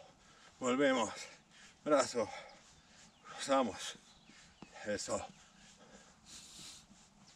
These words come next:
Eso. Soltamos. Hombros. Los llevamos hacia atrás. Uno. Dos. Y trotando en el puesto. Tres. Cuatro.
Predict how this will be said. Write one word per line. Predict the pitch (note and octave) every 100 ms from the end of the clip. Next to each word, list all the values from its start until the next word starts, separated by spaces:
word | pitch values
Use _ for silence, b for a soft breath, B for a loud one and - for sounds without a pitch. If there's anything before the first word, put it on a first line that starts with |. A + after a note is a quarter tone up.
| - - - - - B B B B B B B B B B B B - -
Eso. | G#2 G2+ - - - - B B B B B -
Soltamos. | A#2+ - C4+ B3+ A#3+ - - -
Hombros. | C4 D4 B3+ B3+ - - - - - - - - - - - - B B B -
Los | A#2 G#2+
llevamos | B2 C#3 D3+ D3
hacia | D3 D3
atrás. | C3 A#2+ - - - - - B B B -
Uno. | E3+ D3+ - - - - - B B B B -
Dos. | A#2+ C#3 B2 -
Y | A#2
trotando | A#2 A2+ B2 B2+ B3+
en |
el | B2+
puesto. | - - - B2 - - - B B B -
Tres. | E3 - - - - - - - - B B B -
Cuatro. | - B2+ - G2+